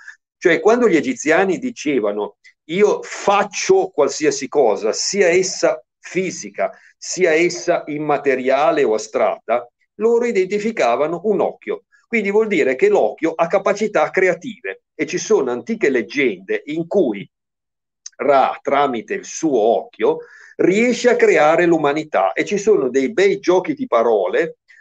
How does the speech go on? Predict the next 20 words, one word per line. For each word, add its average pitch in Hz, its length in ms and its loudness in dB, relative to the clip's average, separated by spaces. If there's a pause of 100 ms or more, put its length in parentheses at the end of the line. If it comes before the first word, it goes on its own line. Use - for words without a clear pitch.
(120)
perché, 180 560 2
per 131 160 2
esempio, 135 560 0
gli 175 260 -2
uomini, 120 1040 0
Remt, 113 1000 -2
ha 131 360 2
la 120 260 0
stessa - 1080 0
quasi 120 640 2
costitutiva, 113 880 -6 (360)
eh, 107 240 -6
geroglifica 147 840 2
di 151 240 2
Remit, 156 720 4
le 120 380 2
lacrime 143 800 2
che 156 160 2
nascono 123 580 -2
dall'occhio. 107 720 -2